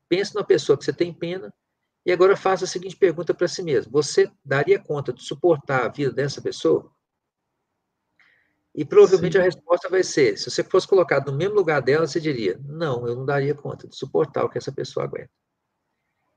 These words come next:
Speaker 1: Então,
Speaker 2: Uhum.
Speaker 1: disfarçado de, a gente costuma dizer, de compaixão, né, nós nos colocamos numa posição arrogante em relação àquela pessoa. Como é que eu posso sentir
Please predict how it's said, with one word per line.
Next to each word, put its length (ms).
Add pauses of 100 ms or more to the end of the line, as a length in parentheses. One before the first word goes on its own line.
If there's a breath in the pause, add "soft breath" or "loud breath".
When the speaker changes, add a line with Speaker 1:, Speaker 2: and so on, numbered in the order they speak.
(160)
Speaker 1:
Então, 220
Speaker 2:
Uhum. 200
Speaker 1:
disfarçado 1160
de, 400 (400)
a 40
gente 140
costuma 300
dizer, 180
de 100
compaixão, 920
né, 220 (120)
nós 320
nos 160
colocamos 540
numa 200
posição 380
arrogante 500
em 40
relação 400
àquela 240
pessoa. 480
Como 140
é 60
que 60
eu 60
posso 280
sentir 300